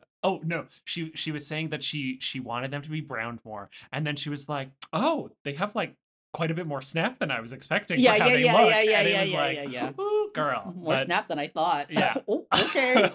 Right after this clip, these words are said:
Speaker 1: <laughs>
Speaker 2: Them's fighting words.
Speaker 1: But I do,
Speaker 2: Yeah.
Speaker 1: I actually love when Kyla says stuff like that. I think she's been a really good judge for the last few seasons. And, and, um, yeah, I,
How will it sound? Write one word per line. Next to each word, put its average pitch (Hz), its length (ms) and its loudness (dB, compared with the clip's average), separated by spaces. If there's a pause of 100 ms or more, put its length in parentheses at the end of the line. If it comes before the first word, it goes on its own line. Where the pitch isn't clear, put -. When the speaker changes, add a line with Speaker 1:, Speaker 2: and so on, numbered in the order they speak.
(100)
Speaker 1:
<laughs> 156 160 -6
Speaker 2:
Them's 180 220 -2
fighting 165 320 0
words. 131 300 -6
Speaker 1:
But 170 140 0
I 156 120 2
do, 156 320 -4
Speaker 2:
Yeah. 151 100 -4
Speaker 1:
I 139 100 0
actually 160 320 -2
love 143 240 -4
when 135 140 -10
Kyla 113 500 -8
says - 260 -16
stuff - 240 -20
like 117 220 -14
that. 107 200 -10
I 117 100 -10
think 139 180 -12
she's 143 220 -8
been 131 180 -10
a 117 60 -8
really 110 280 -12
good 202 220 -14
judge - 320 -16
for - 80 -18
the 113 80 -14
last 107 340 -12
few 117 160 -14
seasons. 131 560 -10
And, 110 240 -12
and, 107 440 -14
um, 104 380 -14 (220)
yeah, 117 220 -6
I, 127 60 2